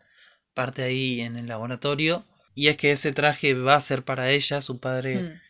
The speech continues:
Speaker 1: eh, construyó ese traje para ella, incluso un bastón
Speaker 2: Sí.
Speaker 1: también. Pero bueno, como que su padre, eh, trata de alejarla de todo eso y le sigue insistiendo en que todavía, eh, no es momento o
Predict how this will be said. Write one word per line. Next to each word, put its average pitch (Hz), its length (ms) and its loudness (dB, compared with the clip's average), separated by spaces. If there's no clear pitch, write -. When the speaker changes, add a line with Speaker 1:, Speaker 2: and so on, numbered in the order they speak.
Speaker 1:
eh, 113 280 -12
construyó 123 440 -8
ese 127 200 -4
traje 127 260 -10
para 123 220 -6
ella, 139 200 2
incluso 135 440 -2
un 135 420 -4
bastón 147 600 -4
Speaker 2:
Sí. - 60 -20
Speaker 1:
también. 131 560 -2
Pero 131 180 4
bueno, 127 340 2
como 123 240 -8
que 120 100 -8
su 123 160 -8
padre, 131 460 0
eh, 113 680 -8
trata 123 340 2
de 117 60 -6
alejarla 127 540 -4
de 127 80 -6
todo 127 280 -6
eso 139 340 -2
y 131 80 -4
le 120 200 -10
sigue 131 280 -4
insistiendo 127 540 -6
en 120 100 -8
que 117 100 -12
todavía, 120 560 -8
eh, 104 500 -14
no 117 220 -6
es 110 120 -12
momento 127 640 -4
o 110 640 -10